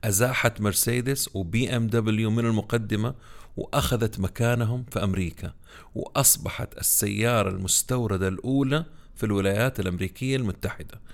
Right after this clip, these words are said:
تخيل قصة ال-، النجاح هذه الخرافية. وعشان نعمل اضطراب أو تسبح في محيط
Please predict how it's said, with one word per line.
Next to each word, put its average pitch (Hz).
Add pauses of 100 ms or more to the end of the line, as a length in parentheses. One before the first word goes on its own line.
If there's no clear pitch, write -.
(240)
تخيل 90 (100)
قصة -
ال-، 82 (520)
النجاح 95
هذه 92
الخرافية. 92 (520)
وعشان 196
نعمل 92 (380)
اضطراب 90 (800)
أو 92
تسبح 110
في -
محيط 95